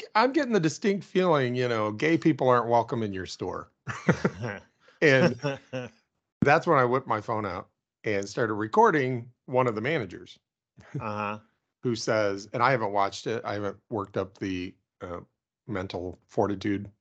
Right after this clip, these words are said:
Speaker 1: to watch the video yet.
Speaker 2: Mm-hmm.
Speaker 1: But one of the, like, they said a few things before they noticed I had the phone in their face. <laughs> And they
Speaker 2: Mm-hmm.
Speaker 1: go, "Oh, you're gonna record me?" And I was like, "Sure am." <laughs> And they go, "No, you're not." And they started walking away.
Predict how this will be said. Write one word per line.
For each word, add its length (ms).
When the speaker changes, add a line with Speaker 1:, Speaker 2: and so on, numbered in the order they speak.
Speaker 1:
to 80
watch 280
the 80
video 340
yet. 260
Speaker 2:
Mm-hmm. 400
Speaker 1:
But 120
one 160
of 80
the, 100
like, 220
they 100
said 240
a 60
few 200
things 300
before 260
they 120
noticed 360
I 100
had 160
the 100
phone 260
in 80
their 140
face. 420
<laughs> 40
And 140
they 100
Speaker 2:
Mm-hmm. 60
Speaker 1:
go, 300
"Oh, 260
you're 240
gonna 220
record 480
me?" 220
And 80
I 40
was 140
like, 240
"Sure 240
am." 440
<laughs> 60
And 100
they 140
go, 160
"No, 280
you're 180
not." 440
And 120
they 80
started 240
walking 320
away. 240